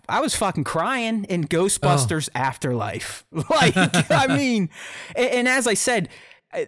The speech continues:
Speaker 1: I have a, a, a connection to it, a bond to it, but it, it is not even close to my ties to Star Wars or, you know, Lord of the Rings, other,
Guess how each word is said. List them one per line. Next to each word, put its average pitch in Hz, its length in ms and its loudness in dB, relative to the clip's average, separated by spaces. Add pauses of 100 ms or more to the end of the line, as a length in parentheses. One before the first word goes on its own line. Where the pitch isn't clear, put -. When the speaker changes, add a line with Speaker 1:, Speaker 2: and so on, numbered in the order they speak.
Speaker 1:
I 185 160 2
have 214 240 0
a, 180 240 0
a, 170 100 -2
a 156 320 0
connection 180 580 -2
to 208 220 0
it, 165 60 0
a 147 60 0
bond 151 440 0
to 214 200 0
it, 165 120 -4
but 160 220 -2
it, 196 140 -4
it 220 140 -2
is 156 320 -2
not 196 320 -2
even 156 240 0
close 214 680 0
to - 160 -2
my 147 180 0
ties 143 480 0
to 131 80 -4
Star 156 420 0
Wars 147 460 -2
or, 113 260 -4
you 120 100 -2
know, 120 120 -4
Lord 160 240 -2
of 156 40 0
the 147 80 0
Rings, 147 440 -2
other, 139 380 -2